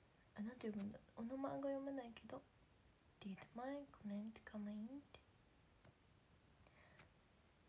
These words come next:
大丈夫だよ、できてるよ。<laughs> 黒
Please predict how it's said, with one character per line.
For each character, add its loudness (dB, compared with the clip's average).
大 -6
丈 0
夫 0
だ -2
よ、 -2
で -4
き -4
て 0
る -2
よ。 4
<laughs> -20
黒 0